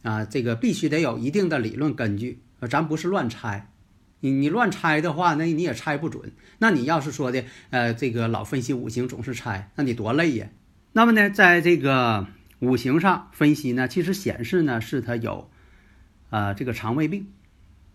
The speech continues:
最主要是胃病、脾胃会出现问题。但是呢，是否是有外科手术呢？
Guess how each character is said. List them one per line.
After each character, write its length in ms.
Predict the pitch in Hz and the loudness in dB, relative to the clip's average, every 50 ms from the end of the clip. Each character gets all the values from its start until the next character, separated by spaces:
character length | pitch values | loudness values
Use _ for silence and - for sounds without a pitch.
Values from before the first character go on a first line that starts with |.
| _ _ _ _ _ _ _ - - - | _ _ _ _ _ _ _ -20 -8 -2
最 160 | - - 165 | 2 2 2
主 80 | 123 | 2
要 180 | 110 113 127 143 | 2 0 0 0
是 120 | - 160 | 0 0
胃 200 | 143 180 214 160 | 0 0 2 2
病、 280 | 117 104 120 120 120 - - _ - - | 2 0 -4 -6 -6 -10 -16 _ -20 -14
脾 220 | - - 117 107 | -8 -4 -4 0
胃 240 | 131 185 190 185 - - - - - _ _ _ _ _ _ _ _ _ | 0 0 0 -2 -4 -12 -20 -20 -20 _ _ _ _ _ _ _ _ _
会 120 | - 139 117 | -6 -6 -4
出 100 | - 123 | -2 -2
现 200 | 110 117 107 107 | -2 -2 -2 -2
问 140 | 123 113 98 | -2 -4 -4
题。 200 | 90 110 101 - - - - - | -6 -8 -12 -14 -16 -20 -14 -2
但 180 | - 208 202 190 | 4 4 4 4
是 80 | 185 196 | 4 2
呢， 140 | 180 175 | 0 0
是 240 | 165 - - 269 185 | 0 0 0 0 0
否 240 | 110 110 - - 113 | 0 -2 -6 -8 -8
是 200 | - - 160 143 | -4 -2 -2 -2
有 120 | 110 104 98 | -2 -4 -4
外 200 | - 175 185 165 | -2 0 -2 0
科 120 | - 170 | -2 -6
手 220 | 156 - 120 104 107 | -6 -6 -8 -10 -8
术 220 | - 214 202 160 | -4 -4 -2 -2
呢？ 120 | 117 101 | -2 -4